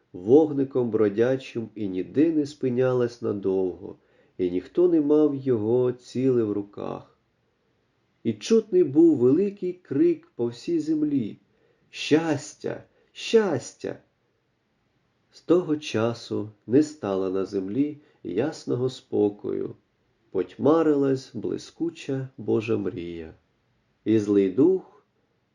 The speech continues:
утішився працею своєю.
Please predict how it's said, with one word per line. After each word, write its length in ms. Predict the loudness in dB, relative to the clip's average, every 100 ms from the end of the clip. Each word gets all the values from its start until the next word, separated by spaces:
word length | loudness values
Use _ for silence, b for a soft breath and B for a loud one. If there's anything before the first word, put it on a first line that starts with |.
| -10
утішився 1000 | -10 -6 -4 -2 -2 -4 -4 -2 -2 -4 _ _ _ _ _ _ -8
працею 680 | -2 -2 -4 -10 -10 -8
своєю. 680 | -10 -12 -10 -10 -10 -10 -12